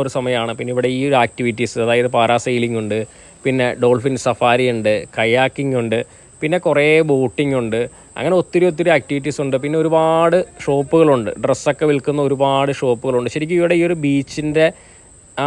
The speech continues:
ഒരു ടൂറിസം, ശരിക്കും ആ ഒരു ടൂറിസം സാധ്യതകളൊക്കെ ഇവർ ചെയ്തിട്ടുണ്ട്. അതേപോലെ ആളുകൾ ഇങ്ങോട്ടേക്ക് വരുന്നുണ്ട്. നമ്മളങ്ങനെ ഇവിടുന്ന് പതുക്കെ യാത്ര തിരിക്കുകയാണ്. ഇനി മൂകാംബികയിൽ തന്നെയാണ് ഇന്ന് സ്റ്റേ ചെയ്യുന്നത്. അപ്പോൾ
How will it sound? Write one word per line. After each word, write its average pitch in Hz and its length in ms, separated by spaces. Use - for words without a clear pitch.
ഒരു 156 220
ടൂറിസം, 139 420
ശരിക്കും 143 320
ആ - 80
ഒരു 160 160
ടൂറിസം 143 340
സാധ്യതകളൊക്കെ 147 640
ഇവർ 143 120
ചെയ്തിട്ടുണ്ട്. 131 500
അതേപോലെ 156 600
ആളുകൾ 143 260
ഇങ്ങോട്ടേക്ക് 127 420
വരുന്നുണ്ട്. 127 400
നമ്മളങ്ങനെ 175 440
ഇവിടുന്ന് 143 300
പതുക്കെ 151 380
യാത്ര 127 320
തിരിക്കുകയാണ്. 127 460
ഇനി 127 100
മൂകാംബികയിൽ 135 520
തന്നെയാണ് 143 320
ഇന്ന് 127 280
സ്റ്റേ 123 180
ചെയ്യുന്നത്. 117 360
അപ്പോൾ 127 200